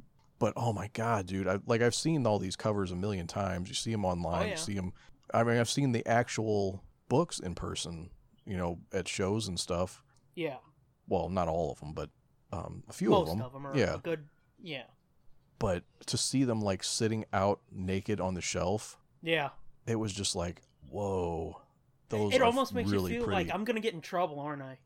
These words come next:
Speaker 2: Or something,
Speaker 1: I
Speaker 2: doesn't
Speaker 1: know,
Speaker 2: it?
Speaker 1: it was. I was almost like, "I can't talk, I don't, shouldn't touch these."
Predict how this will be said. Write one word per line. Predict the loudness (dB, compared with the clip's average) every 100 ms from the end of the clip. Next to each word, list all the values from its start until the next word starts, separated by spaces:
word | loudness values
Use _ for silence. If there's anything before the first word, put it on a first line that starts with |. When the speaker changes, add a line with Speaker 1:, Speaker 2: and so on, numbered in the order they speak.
| -12
Speaker 2:
Or | -12
something, | -6 -8 -4 0
Speaker 1:
I |
Speaker 2:
doesn't | 4 6
Speaker 1:
know, | 8
Speaker 2:
it? |
Speaker 1:
it |
was. | 8 6 6
I |
was | 2 2
almost | 2 2 2
like, | 0 -2
"I |
can't | -14 -8 -6
talk, | -4 -2
I |
don't, | -4
shouldn't | -4 -6 -4
touch | -6 -6
these." | -6 -6 -6 -10